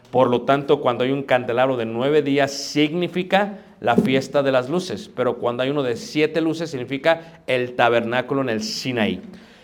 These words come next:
Y cuando esto sucede, los descendientes deciden poner a alguien encargado. Y de entre ellos encargados nace lo que se conoce como el reo-, el reino asmoneo. Pero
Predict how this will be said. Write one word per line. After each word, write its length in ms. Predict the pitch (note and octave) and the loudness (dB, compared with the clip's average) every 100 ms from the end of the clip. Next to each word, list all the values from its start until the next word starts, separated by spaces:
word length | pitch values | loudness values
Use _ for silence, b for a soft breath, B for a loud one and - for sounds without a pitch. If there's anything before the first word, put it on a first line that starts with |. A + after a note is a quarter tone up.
| B | B
Y 100 | D#3+ | -4
cuando 380 | D3 D3 B2+ C#3+ | 4 4 6 4
esto 220 | E3 G3 | 2 0
sucede, 600 | G3+ F#3 F#3+ E3+ D#3 - - - - | -2 0 2 4 4 0 -10 -20 -6
los 360 | C3 C#3+ F3+ F#3+ | 4 6 8 6
descendientes 720 | G3 G3 E3+ E3+ F3 F#3 D#3 | 2 2 2 0 0 0 0
deciden 340 | D3 D#3+ E3+ | 0 0 -2
poner 240 | D#3+ D3+ D#3+ | -2 2 4
a 80 | |
alguien 280 | D#3 E3 E3+ | 4 2 -2
encargado. 720 | E3 D#3 D#3 C#3+ C#3 F#3 E3+ - - - _ b b b b b D3+ | -2 -2 0 0 4 2 2 -8 -16 -20 _ b b b b b 2
Y 80 | |
de 140 | D3 D3 | 6 6
entre 300 | C#3+ C#3 D3+ | 4 2 2
ellos 200 | E3 E3 | 2 0
encargados 640 | E3+ F3+ F3 D3+ D#3 D#3 | 0 2 4 4 2 -2
nace 380 | C3+ D3+ D3+ F3 | -2 -2 0 0
lo 160 | D3+ C#3+ | 0 -2
que 80 | |
se 100 | B2 | -8
conoce 300 | B2+ C3+ C#3+ | -6 -6 -4
como 240 | C#3+ C3+ B2 | -4 -2 -2
el 80 | A#2 | -2
reo-, 400 | B2+ C#3 D3+ D3 B B | 0 2 0 -4 B B
el 220 | A#2 B2+ B2+ | -4 -2 2
reino 420 | C#3 D3+ D#3 D#3 | 4 4 2 4
asmoneo. 880 | D#3 E3 E3 - D#3 D#3+ F#3 G#3 - - - - - - b b b b - | 6 4 0 -4 0 0 4 2 2 -6 -16 -20 -20 -20 b b b b 8
Pero 480 | F3 C#3+ E3 G#3+ | 10 10 6 2